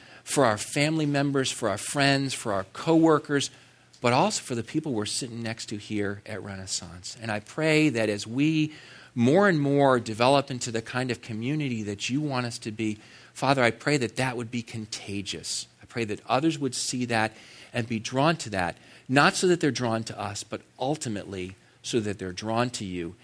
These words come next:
and can join us in worshiping you and in praising you and in honoring you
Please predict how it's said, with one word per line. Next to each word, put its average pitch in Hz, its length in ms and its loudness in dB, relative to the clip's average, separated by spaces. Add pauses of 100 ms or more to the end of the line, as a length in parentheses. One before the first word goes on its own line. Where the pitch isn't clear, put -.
(140)
and 113 160 -4
can 101 200 -6
join 120 360 -2
us 101 160 -8
in 98 320 -12
worshiping 143 640 2
you 131 380 -4
and 98 100 -8
in 90 140 -12
praising 127 560 -2
you 120 300 -4 (260)
and 98 100 -6
in 90 180 -8
honoring 113 460 -2
you 107 280 -4